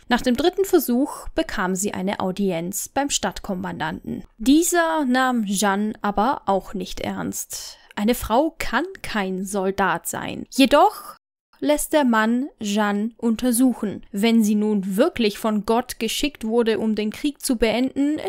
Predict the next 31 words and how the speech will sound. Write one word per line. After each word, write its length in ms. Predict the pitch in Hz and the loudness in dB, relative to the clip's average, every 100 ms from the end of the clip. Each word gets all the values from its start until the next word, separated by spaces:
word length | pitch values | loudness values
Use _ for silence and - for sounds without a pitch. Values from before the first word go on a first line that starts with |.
| 349 | 0
lieber 260 | 330 196 - | 0 0 -4
auf 140 | 175 | -4
Nummer 240 | 196 175 180 | -4 -4 -4
sicher 300 | 165 - 170 | -6 -8 -8
gehen. 320 | 131 110 - - | -8 -8 -10 -6
Jeanne 340 | 208 233 247 359 370 | 2 4 4 0 -2
muss 160 | 330 311 | -2 -2
eine 340 | 247 247 233 | -2 -2 -2
Reihe 380 | 208 220 247 294 | 0 0 0 -2
von 380 | - 269 277 247 | -4 -4 -4 0
Glaubensprüfungen 1400 | 240 254 220 180 185 - - 202 190 190 170 151 202 - | 0 2 0 -2 -6 0 0 0 -2 -4 -4 -6 -8 -6
bestehen, 800 | - - 175 170 104 - 214 - | -6 -4 -2 -2 -4 -8 -6 0
die 160 | 233 | 0
sicher 380 | 214 254 - 330 | 0 -2 -2 -2
aufzeigen 640 | - 233 - 190 180 190 | -2 -4 -2 -2 0 -2
sollen, 440 | 175 170 185 294 320 | -2 0 2 2 2
dass 240 | 190 185 - | 0 -2 -4
sie 100 | 180 | -2
nicht 420 | 175 180 - - | -2 -6 -4 0
doch 200 | 254 - | 0 -2
eine 240 | 190 175 | -4 -4
Hexe 420 | 170 220 - 196 | -2 -4 -4 -4
ist 420 | - 185 190 - - | 0 0 -2 -8 -6
oder 360 | 190 175 170 | -2 -2 -2
vom 260 | - 190 196 | -4 -6 0
Teufel 340 | 233 185 165 | 2 2 0
besessen. 540 | - 185 123 - - - - | -2 -4 -4 -8 -10 -12 -8
Jeanne 320 | 208 214 233 370 415 | 0 2 2 0 -2
besteht 560 | 381 - - 220 190 - | 0 0 2 2 2 -2
alle 220 | 196 165 | -4 0
Prüfungen. 640 | - 233 208 196 175 - | 0 0 0 -2 -4 -8